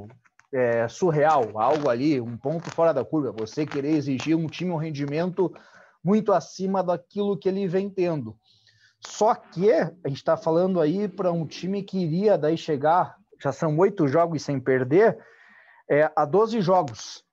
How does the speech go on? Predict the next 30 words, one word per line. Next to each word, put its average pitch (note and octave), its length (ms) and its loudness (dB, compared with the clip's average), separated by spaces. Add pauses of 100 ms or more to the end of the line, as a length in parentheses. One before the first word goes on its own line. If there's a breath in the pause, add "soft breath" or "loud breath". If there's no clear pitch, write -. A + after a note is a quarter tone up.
(300)
invicto, D3+ 640 -4 (260)
com C3 1400 -4
sete F#3 420 -2
vitórias, F3+ 720 0 (400 loud breath)
cinco G3 320 0
empates. D#3 680 0
Uma C#3 160 -4
arrancada D#3 560 0
muito G#3 440 -2
forte. - 640 0 (280)
Seria B2+ 320 -4
ali D3+ 120 0
um E3+ 80 -4
momento E3 500 -2
muito G3+ 320 -2
positivo E3+ 760 -2 (340 soft breath)
do F#3+ 200 0
Coritiba. E3 760 -4 (360 soft breath)
Mesmo E3 340 0
que G3+ 140 -6
não F#3 160 -4
seja F3 280 -2
o E3 40 -4
suficiente D#3+ 600 -4
pra C3+ 120 -4
pegar C#3 260 0
a E3 40 2
liderança C#3+ 580 0
do B2 120 -6
Náutico, C#3 720 -2